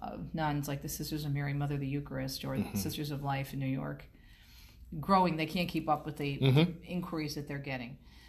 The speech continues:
Speaker 1: So truth is, I think, even speaking more loudly now because of all the confusion in the world.
Speaker 2: Yeah.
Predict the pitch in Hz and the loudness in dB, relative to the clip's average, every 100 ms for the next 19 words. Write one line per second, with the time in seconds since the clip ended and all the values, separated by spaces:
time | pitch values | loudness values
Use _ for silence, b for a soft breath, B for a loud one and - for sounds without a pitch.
0 | b - - 175 - - 226 240 - - | b -6 -2 0 0 2 4 2 -2 -12
1 | - 180 170 160 - 165 160 170 160 - | -4 0 2 0 -2 -2 0 -2 -4 -6
2 | - 160 156 151 147 147 - - - - | -4 -2 -2 -2 -4 -6 -10 -20 -20 -20
3 | - - - - - - 185 180 170 147 | -20 -18 -18 -16 -12 -2 0 2 0 0
4 | 151 156 151 147 156 165 165 175 180 175 | 0 2 2 2 0 -2 -2 -2 -2 -4
5 | 139 135 139 139 - 135 139 139 143 151 | -4 -2 0 -2 -4 -4 -4 -2 -2 -2
6 | 147 151 170 - - | -4 -6 -6 -6 -4